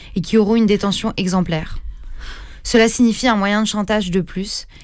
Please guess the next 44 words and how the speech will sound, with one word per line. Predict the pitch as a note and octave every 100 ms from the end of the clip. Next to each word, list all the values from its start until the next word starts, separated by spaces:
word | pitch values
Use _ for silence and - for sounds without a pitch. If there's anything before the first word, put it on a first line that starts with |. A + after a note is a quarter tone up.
| -
et | A3 G#3
qu'au-delà | B3 G#3 A#3 A#3+
de | G3+
la | F#3
justice, | E3+ F#3+ - G#3
c'est | - G3+
l'administration | G3 G#3 G#3+ G#3 A3 G#3+ A3
pénitentiaire | G3+ F#3+ F#3+ F#3 G3+ G3+
qui | - G3+
juge | E3+ G#3 A3 -
qui | - A3+
est | A3
bonne | G3 G3+
à | F#3+
réinsérer, | F#3 F#3 F3 - F3 F#3+
bon | F3 F3+ F#3+
ou | E3+
bonne | F3 F3
à | E3
réinsérer, | E3+ F3 - F3 F3 - - - - G#3
et |
qui | - B3
ne | B3+
mérite | G#3+ G3+ G3+ -
pas | G#3 G#3+ -
une | G3 F3+
détention | G3+ G3 F#3 - F#3 G3 - -
un | F#3
peu | F#3 F#3
moins | F#3 F3+
horrible. | D#3+ D#3 - - - - - - -
Si | -
la | A3+
justice | A3 A3+ C4 B3
est | A3
déjà | G3 G3+ G3
arbitraire, | F#3+ F#3 - G3+ A#3
condamnant | - F#3+ F#3+ F#3+
en | F3+
fonction | - F3+ G3+
des | F#3+
profils | E3+ G3 F3+ F#3
des | E3+
personnes, | F3 F3 - F3+ G#3